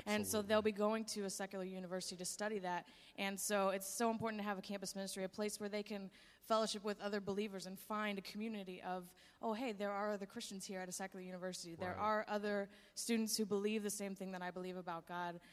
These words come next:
Speaker 1: Um, and, and so it's good for them to have that community, and then also part of our hope is that we will, um,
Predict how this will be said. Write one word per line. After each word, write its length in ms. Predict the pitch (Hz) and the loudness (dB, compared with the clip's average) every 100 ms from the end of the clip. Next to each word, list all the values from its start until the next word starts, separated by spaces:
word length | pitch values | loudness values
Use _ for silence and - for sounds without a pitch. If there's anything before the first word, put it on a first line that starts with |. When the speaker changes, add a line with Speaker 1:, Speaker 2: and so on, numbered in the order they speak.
| - - | -20 -4
Speaker 1:
Um, 420 | 190 180 180 175 - | 0 0 0 -6 -8
and, 440 | 196 196 190 190 - - | -4 -2 -2 -6 -10 -10
and 100 | 196 | -6
so 300 | 208 202 196 | 2 4 4
it's 140 | 190 | 2
good 160 | - 214 | 0 0
for 80 | 226 | -2
them 160 | 226 | -2
to 60 | 208 | 0
have 160 | 208 | 0
that 100 | 196 | 0
community, 600 | 190 196 202 202 202 202 - | -4 -6 -4 -4 -2 -2 -2
and 100 | 190 | -4
then 140 | 185 | -4
also 500 | 190 226 - 226 208 208 - - - _ - - | -2 -2 2 4 2 0 -14 -20 -20 _ -20 0
part 200 | 226 233 | 2 4
of 80 | |
our 80 | 220 | 4
hope 240 | 202 208 202 | 2 0 0
is 140 | 190 | -2
that 180 | 190 185 | 0 -2
we 160 | 196 214 | -2 0
will, 320 | 208 196 190 | 0 0 0
um, 380 | 180 180 180 | -4 -4 -6